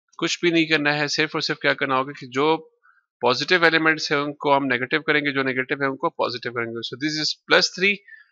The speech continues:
हम लिखेंगे नेगेटिव थ्री, और ये हमारे पास है प्लस टू, हम इसको लिखेंगे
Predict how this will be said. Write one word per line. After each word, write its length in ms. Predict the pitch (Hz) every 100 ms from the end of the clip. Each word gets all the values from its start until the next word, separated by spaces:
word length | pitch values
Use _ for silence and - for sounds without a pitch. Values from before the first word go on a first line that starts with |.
| _ 143
हम 140 | 135
लिखेंगे 460 | 131 131 135 190 175
नेगेटिव 420 | 139 139 156 170
थ्री, 380 | 156 - 113 110 _ _ _ _ _ _ _ _ _ 135
और 200 | 131 131
ये 160 | 160
हमारे 180 | 165 156
पास 260 | 151 143 -
है 60 |
प्लस 340 | 139 151 175 -
टू, 160 | 175 170
हम 80 | 143
इसको 180 | - 135
लिखेंगे 440 | 131 127 135